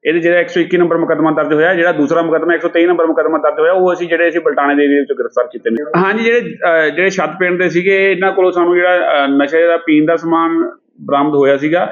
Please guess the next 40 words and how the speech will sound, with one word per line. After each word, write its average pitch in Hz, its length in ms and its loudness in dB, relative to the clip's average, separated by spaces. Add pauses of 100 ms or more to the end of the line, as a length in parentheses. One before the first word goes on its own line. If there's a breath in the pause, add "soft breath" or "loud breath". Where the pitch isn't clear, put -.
ਅਸੀਂ 160 120 2
ਇਹਨਾਂ 170 160 2
ਦਾ 170 60 2
ਡੋਪ 151 260 0
ਟੈਸਟ 156 240 -2
ਕਰਾਇਆ। 151 280 2
ਡੋਪ 151 280 -2
ਟੈਸਟ 156 200 -2
ਕਰਕੇ 160 300 0
ਜਿਹੜੀ 151 180 -2
ਧਾਰਾ 139 440 -2
ਸਤਾਈ 143 360 0
ਹੈ 151 40 4
ਐਨ 143 180 0
ਡੀ 143 80 0
ਪੀ 143 120 0
ਐਸ 143 120 0
ਐਕਟ 143 120 0
ਦੇ 160 160 -4
ਤਹਿਤ 156 240 -2
ਮੁਕੱਦਮਾ 139 360 -2
ਦਰਜ 139 260 -2
ਕੀਤਾ। 143 280 -2 (560 soft breath)
ਪਰੰਤੂ 175 320 0
ਇਹ 196 140 2
ਜਿਹੜੇ, 190 360 0 (160)
ਜਿਹੜੇ 175 300 0
ਪੀਂਦੇ 165 520 -2
ਵੀ 190 80 2
ਸੀ, 202 160 -2
ਨਾਲ 175 220 2
ਨਾਲ 190 220 0
ਸਪਲਾਈ 165 400 0
ਕਰਨ 170 200 0
ਦਾ 170 80 0
ਵੀ 170 80 2
ਕੰਮ 147 240 -2
ਕਰਦੇ 139 240 0
ਸੀ। 139 200 0
ਚਲੋ, 165 380 -2